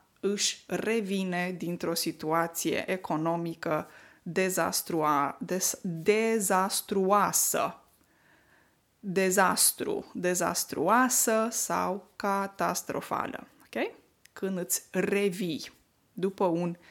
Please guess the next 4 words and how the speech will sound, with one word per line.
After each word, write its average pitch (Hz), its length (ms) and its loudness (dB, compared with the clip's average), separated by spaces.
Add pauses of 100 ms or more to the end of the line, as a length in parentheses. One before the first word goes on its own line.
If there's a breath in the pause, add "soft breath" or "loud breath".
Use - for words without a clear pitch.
(300 loud breath)
eșec - 720 -4 (120)
sau, - 540 -6 (1200 soft breath)
să - 180 -6
spunem, 175 760 -4